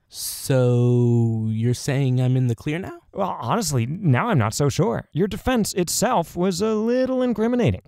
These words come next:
Speaker 2: Methinks thou dost protest too much, if you catch my drift.
Speaker 1: In that case, I would like to once again assert my Fifth Amendment right against self-incrimination and decline to answer any further questions on this matter.
Speaker 2: Ah, yes, that's how this word has already come up in this episode.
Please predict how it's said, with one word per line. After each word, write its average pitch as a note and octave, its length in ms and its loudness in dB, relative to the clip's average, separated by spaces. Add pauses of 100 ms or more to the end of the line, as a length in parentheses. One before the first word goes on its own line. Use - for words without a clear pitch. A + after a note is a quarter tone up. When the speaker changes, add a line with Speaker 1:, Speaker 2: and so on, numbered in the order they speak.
(260)
Speaker 2:
Methinks E3 360 0
thou D3+ 180 2
dost C3+ 300 0
protest - 360 0
too C#3 160 4
much, G3+ 360 2
if - 100 -8
you A2+ 60 -2
catch D3+ 220 -2
my F2+ 100 0
drift. - 440 -4
Speaker 1:
In B2+ 140 0
that B2 180 -2
case, - 380 -6
I A#2 80 0
would A#2 160 0
like A#2 200 0
to A#2 160 0
once A2+ 320 0
again C#3 440 -4
assert A#2+ 300 0
my A2 200 -2
Fifth - 320 -4
Amendment A2+ 340 0
right C#3+ 320 -4
against A2+ 300 -2
self-incrimination A2+ 960 -4 (240)
and B2+ 100 0
decline C#3 360 -2
to B2+ 140 -2
answer B2 280 0
any A#2 220 2
further G#2 260 -2
questions F#2 440 -4
on F#2 100 -2
this - 180 -8
matter. F2 320 -12 (160)
Speaker 2:
Ah, B3 220 4
yes, - 400 0
that's C4+ 240 0
how D3 140 2
this G#2 220 0
word F2+ 200 0
has G2 120 0
already G2+ 380 0
come A2+ 220 2
up F#2+ 180 -2
in F2 60 -4
this F2+ 160 -2
episode. - 400 -4